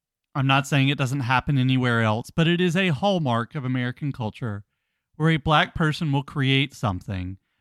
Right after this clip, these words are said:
and then a white person will become famous for it. The title,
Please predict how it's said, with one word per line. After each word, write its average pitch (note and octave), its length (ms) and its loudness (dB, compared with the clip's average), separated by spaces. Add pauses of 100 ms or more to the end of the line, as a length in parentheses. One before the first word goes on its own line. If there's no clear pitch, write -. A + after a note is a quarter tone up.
and D3 120 2
then D3+ 100 4
a D3+ 120 2
white C#3 300 0
person C3 380 -2
will B2 100 -4
become A2+ 400 -6
famous C#3+ 340 -2
for - 220 -16
it. - 220 -20 (600)
The D#3 80 -10
title, F#3+ 580 -4